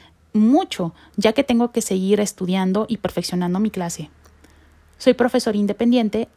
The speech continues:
en plataformas como Superprof, en temas de compliance legal,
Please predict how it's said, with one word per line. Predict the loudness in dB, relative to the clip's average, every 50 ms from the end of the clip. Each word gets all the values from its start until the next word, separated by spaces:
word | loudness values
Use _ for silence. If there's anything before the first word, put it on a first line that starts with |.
| _ _ _
en | -2 2 2 2 2 2
plataformas | 2 0 0 0 -2 0 0 0 0 0 0 -2 -4
como | -4 -2 -2 -2 -2 -4 -4
Superprof, | -6 -4 -2 -2 -4 -2 0 2 2 2 0 -2 -8 _ _ _ _ _ _ _
en | -2 0 0
temas | 2 0 0 0 0
de | -2 -2
compliance | -2 -2 -2 0 0 -2 -2 -4 -4 -4
legal, | -4 -2 -2 0 -2 -2 -4